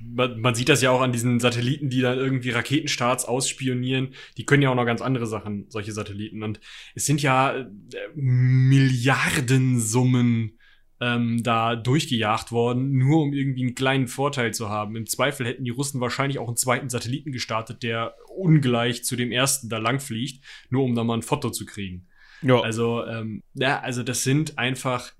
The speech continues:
Speaker 1: ähm, ja, diese Ausgaben und diese Art der Geheimhaltung ist einfach normal für den Kalten Krieg, kann man fast sagen.
Speaker 2: Ja, genau. Aber zurück zur, ähm, zum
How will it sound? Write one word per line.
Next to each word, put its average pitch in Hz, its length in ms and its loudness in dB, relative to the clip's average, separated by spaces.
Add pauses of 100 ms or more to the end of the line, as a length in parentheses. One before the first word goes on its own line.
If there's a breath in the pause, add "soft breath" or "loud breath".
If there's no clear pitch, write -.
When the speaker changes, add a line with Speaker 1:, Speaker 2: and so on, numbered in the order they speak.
(180)
Speaker 1:
ähm, 113 440 0 (160)
ja, 131 400 4 (260)
diese 147 520 0
Ausgaben 127 800 2
und 123 180 -2
diese 151 260 -2
Art 139 220 0
der 131 120 0
Geheimhaltung 120 760 -2
ist 139 200 -2
einfach 135 520 -4 (160)
normal 127 880 4
für 117 200 -6
den 107 180 -4
Kalten 104 340 -8
Krieg, - 320 -8
kann 110 140 -6
man 98 160 -6
fast - 260 -12
sagen. - 320 -14 (320)
Speaker 2:
Ja, 135 120 -2 (380)
genau. - 240 -8 (560 loud breath)
Aber 165 260 6
zurück 160 360 -2 (160)
zur, 131 760 4
ähm, 117 420 -2 (160)
zum 120 480 -4